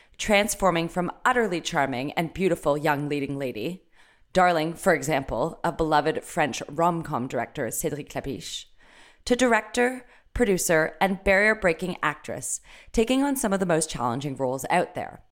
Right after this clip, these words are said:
Like her role earlier this year as Emma Becker in Anissa Bonnefoy's indie La Maison, a film about a young journalist who takes up work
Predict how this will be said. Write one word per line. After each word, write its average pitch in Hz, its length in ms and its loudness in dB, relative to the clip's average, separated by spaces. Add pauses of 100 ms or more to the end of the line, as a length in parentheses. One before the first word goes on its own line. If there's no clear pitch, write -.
(220)
Like 233 180 2
her 254 100 2
role 220 320 6
earlier 175 380 4
this 156 260 0
year 196 220 6
as 165 240 2
Emma 185 180 2
Becker 160 600 0
in 185 160 0 (300)
Anissa 202 440 4
Bonnefoy's 151 600 2 (220)
indie 170 500 2 (180)
La 165 280 2
Maison, 151 400 -2 (680)
a 208 80 0
film 220 280 2
about 226 240 4
a 190 60 0
young 170 320 2
journalist 151 480 0
who 165 180 -4
takes 202 300 0
up 247 160 0
work 165 180 2